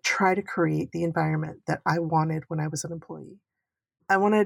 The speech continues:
treat my employees the way I wish I had been treated, I <laughs> guess is a way to say it, right? It's the golden rule. And so as simple as it is, as cliche as it is, I think it has been, it's worked for me,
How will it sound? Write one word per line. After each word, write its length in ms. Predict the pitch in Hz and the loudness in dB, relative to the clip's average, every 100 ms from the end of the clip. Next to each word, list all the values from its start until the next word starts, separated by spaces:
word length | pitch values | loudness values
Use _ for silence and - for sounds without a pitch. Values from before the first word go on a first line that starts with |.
| 196 | 0
treat 380 | - - 208 196 | -6 0 0 2
my 140 | 175 | 2
employees 500 | 160 156 170 160 160 | 2 2 2 2 2
the 80 | 165 | 0
way 120 | 160 | 2
I 120 | 151 | 4
wish 220 | 160 165 165 | 4 4 2
I 60 | |
had 100 | 160 | 0
been 160 | 156 147 | -2 -4
treated, 400 | - 175 160 - _ _ | -6 -10 -12 -18 _ _
I 100 | 165 | -4
<laughs> 20 | 165 | 0
guess 380 | 131 190 - | 2 0 -2
is 200 | 156 175 175 | -4 -4 0
a 80 | |
way 160 | 175 165 | 2 2
to 100 | 175 | 2
say 240 | - 165 | -2 -2
it, 140 | 156 - | -4 -6
right? 180 | 175 175 | -6 -6
It's 160 | - | -4
the 120 | - | -2
golden 280 | 170 175 175 | 0 -2 0
rule. 380 | 180 208 175 175 - - - - - _ - | 2 4 2 -2 -12 -20 -20 -20 -20 _ 0
And 240 | 202 196 190 | 4 4 2
so 640 | - 208 190 185 185 185 - | 4 6 6 6 4 0 0
as 160 | 202 170 | 0 4
simple 280 | 240 226 220 | 2 4 4
as 140 | 208 | 6
it 80 | 190 | 6
is, 220 | 180 180 | 6 4
as 160 | 160 - | 0 -2
cliche 400 | - 165 156 156 | -2 0 0 0
as 160 | 156 | 2
it 100 | 170 | 0
is, 300 | 160 156 160 - | 0 -2 -4 -4
I 80 | 160 | -2
think 220 | 190 160 | 0 0
it 120 | 196 | -2
has 220 | 190 170 165 | -2 -2 -2
been, 460 | 156 156 156 160 - _ _ _ _ | -4 -4 -6 -10 -14 _ _ _ _
it's 180 | 196 - | -2 0
worked 200 | 226 226 | 0 -2
for 160 | - 165 | -2 -2
me, 240 | 139 160 | -2 -14